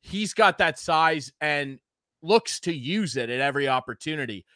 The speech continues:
He likes to lay the body and intimidate defensemen. He can probably cause some turnovers, be a puck retriever. Geez, I'd be scared to see him on a line potentially. Who knows how the chemistry all works out? Like, imagine him and Cousins on a line. Like,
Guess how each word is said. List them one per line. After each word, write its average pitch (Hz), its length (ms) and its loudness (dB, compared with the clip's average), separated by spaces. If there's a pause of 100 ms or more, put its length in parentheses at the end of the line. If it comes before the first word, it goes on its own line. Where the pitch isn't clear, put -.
(140)
He 185 240 -6
likes 196 400 4
to 196 120 -2
lay 175 220 2
the 180 100 2
body 160 460 2
and 151 160 -4
intimidate 156 640 -4
defensemen. 170 800 -4 (300)
He 151 160 -10
can 151 160 -6
probably 165 500 2
cause 170 360 0
some 175 180 -8
turnovers, 170 840 -2 (260)
be 175 140 0
a 170 60 2
puck - 360 0
retriever. 170 800 -2 (580)
Geez, 175 380 -6
I'd 180 160 4
be 185 100 -6
scared 185 560 0
to 175 120 -2
see 185 300 -6
him 170 220 0
on 147 160 0
a 143 60 -2
line 139 420 -2
potentially. 139 680 -6
Who 156 140 -6
knows 151 240 -4
how 151 120 0
the 135 80 -8
chemistry 147 520 -6
all 131 200 2
works 120 320 -6
out? 165 280 4 (680)
Like, 170 240 2
imagine 202 440 4
him 185 140 0
and 123 120 -8
Cousins 180 520 -6
on 120 160 0
a 117 40 -4
line. 98 360 -6
Like, 92 140 -18